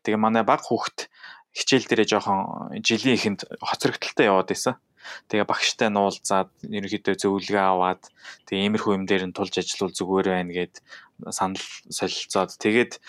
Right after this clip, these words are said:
сүүлийн 5 сарын дотор хүүхдтэйгаа нэлээд тулж ажилласан. Тэгээд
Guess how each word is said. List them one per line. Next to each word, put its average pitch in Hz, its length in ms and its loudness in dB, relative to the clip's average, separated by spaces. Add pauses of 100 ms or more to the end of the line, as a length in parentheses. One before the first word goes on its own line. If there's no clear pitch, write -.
(300)
сүүлийн 107 460 2
5 120 240 4
сарын 98 260 2
дотор - 400 -2
хүүхдтэйгаа - 640 0
нэлээд 95 320 -2
тулж 104 220 0
ажилласан. - 460 -2 (120)
Тэгээд 95 300 -4